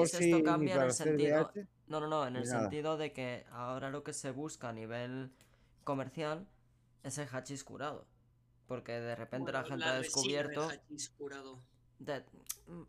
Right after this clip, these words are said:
Speaker 2: o, en general, el hachís
Speaker 1: ¿Qué
Speaker 2: curado.
Speaker 1: decís, zumbas de la cabeza?
Speaker 3: Sí.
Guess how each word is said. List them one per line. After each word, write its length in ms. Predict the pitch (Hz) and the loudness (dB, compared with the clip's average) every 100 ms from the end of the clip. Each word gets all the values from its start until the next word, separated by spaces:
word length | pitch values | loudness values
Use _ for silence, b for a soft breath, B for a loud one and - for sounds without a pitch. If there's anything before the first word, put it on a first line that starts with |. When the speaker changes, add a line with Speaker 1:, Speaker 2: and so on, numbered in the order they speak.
| - | -12
Speaker 2:
o, 200 | 156 151 | -10 -10
en 120 | 156 151 | -10 -10
general, 440 | 160 156 151 117 | -8 -4 -2 -4
el 120 | 120 131 | -8 -12
hachís 220 | 139 147 | -12 -8
Speaker 1:
¿Qué 60 | |
Speaker 2:
curado. 320 | - 226 320 330 | 4 6 8 8
Speaker 1:
decís, 300 | 339 214 147 | 10 8 8
zumbas 340 | 185 180 180 | 4 6 6
de 80 | 170 | 8
la 120 | 165 | 6
cabeza? 640 | 139 170 262 170 123 107 - _ _ _ - | 6 6 6 6 4 0 -8 _ _ _ -6
Speaker 3:
Sí. 520 | - 151 127 123 196 | -6 -4 -10 -14 -18